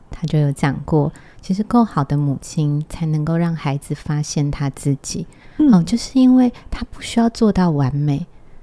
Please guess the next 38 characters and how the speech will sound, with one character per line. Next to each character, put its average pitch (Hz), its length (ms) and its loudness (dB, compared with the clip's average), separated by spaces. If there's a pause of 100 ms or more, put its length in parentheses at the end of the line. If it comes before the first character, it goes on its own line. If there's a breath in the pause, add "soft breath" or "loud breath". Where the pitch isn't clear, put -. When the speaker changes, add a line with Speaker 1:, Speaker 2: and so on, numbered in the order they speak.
(160)
Speaker 1:
他 233 140 0
在 247 180 4
那 226 160 6
一 214 100 6
些 196 360 2
失 - 280 -2
望 190 280 0
的 160 100 0
片 175 300 -2
刻， 190 100 -2
其 208 240 2
实 240 160 4
是 247 160 4
帮 226 300 4
助 220 180 2
到 208 160 2
孩 165 320 -2
子 165 220 -6
知 185 320 -2
道， 190 200 2 (520 soft breath)
诶， 247 200 6 (280 soft breath)
我 156 260 2
自 - 180 0 (120)
己 139 260 -8
在 170 260 0
这 160 180 0 (140)
里。 - 140 -6 (280)
Speaker 2:
嗯 214 100 8
哼。 - 0 -
Speaker 1:
然 170 200 8
后 247 80 8
慢 254 220 10
慢 240 220 6
的 160 80 0
你 143 120 0
才 151 220 -2
会 214 200 4
用， 214 200 4